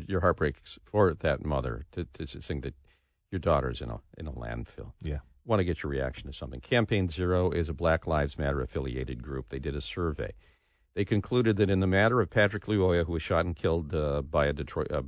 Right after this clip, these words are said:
Speaker 1: by a Grand Rapids police officer, sixty-five percent of voters in their survey disapprove of the officer's actions. Interesting wording there. Sixty-two percent, uh, support releasing the officer's name. Fifty-nine percent support suspending the officers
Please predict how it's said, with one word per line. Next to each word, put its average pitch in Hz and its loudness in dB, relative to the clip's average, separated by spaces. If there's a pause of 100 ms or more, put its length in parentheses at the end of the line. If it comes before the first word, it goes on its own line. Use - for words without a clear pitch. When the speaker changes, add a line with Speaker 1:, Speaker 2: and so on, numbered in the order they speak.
(200)
Speaker 1:
by 69 0
a 64 0
Grand 76 -4
Rapids 76 -2
police 76 -6
officer, 64 -6 (340)
sixty-five 156 4
percent 123 2
of 101 6
voters 104 6
in 92 0
their 92 4
survey 90 0
disapprove 117 0
of 90 -2
the 90 -2
officer's 85 2 (160)
actions. 82 0
Interesting 82 -2
wording 73 -2
there. 57 -6 (420)
Sixty-two 151 2
percent, 104 4
uh, 92 6
support 104 4
releasing 104 2
the 95 4
officer's 85 2
name. 98 4 (320)
Fifty-nine 107 6
percent 90 0
support - 0
suspending 80 -2
the 71 0
officers 73 -2